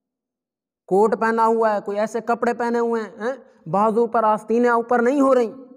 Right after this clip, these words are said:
उस कोट को उतार दें, बटन वगैरह खोल दें, अच्छी तरह वुज़ू करें, ये क्या है?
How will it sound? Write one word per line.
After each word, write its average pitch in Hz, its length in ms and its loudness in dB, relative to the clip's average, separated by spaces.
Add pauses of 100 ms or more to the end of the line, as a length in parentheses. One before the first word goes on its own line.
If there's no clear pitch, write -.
(1040)
उस - 120 -20
कोट 156 320 -10
को 170 100 -10
उतार 160 340 -4
दें, 143 240 -12
बटन 170 280 -10
वगैरह 160 340 -6
खोल 190 280 -2
दें, 165 300 -10
अच्छी 196 280 -6
तरह 214 160 0
वुज़ू 202 240 2
करें, 135 200 -10
ये 147 180 -10
क्या 185 160 -8
है? - 320 -12